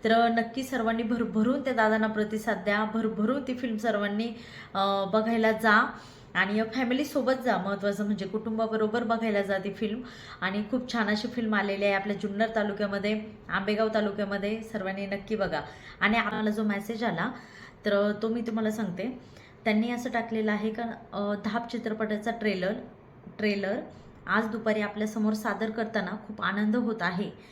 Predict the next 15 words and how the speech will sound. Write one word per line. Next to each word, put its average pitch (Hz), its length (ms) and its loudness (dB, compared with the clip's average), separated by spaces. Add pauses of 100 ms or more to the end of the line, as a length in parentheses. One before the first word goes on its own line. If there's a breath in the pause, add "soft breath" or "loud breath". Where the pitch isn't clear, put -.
(280 loud breath)
हा 240 100 4
चित्रपट 226 520 0
पंचवीस 214 560 0
जुलैपासून 214 560 0
आपल्या 214 380 -2
जुन्नर 220 360 2 (100)
तालुक्यात 196 400 0
आणि 208 180 0
आंबेगाव 208 460 0
तालुक्यामध्ये 196 600 0
रिलीज 214 340 0
होतोय. 233 320 2 (560 loud breath)
खूप 277 220 2
वर्षांची 240 480 2
मेहनत, 226 380 2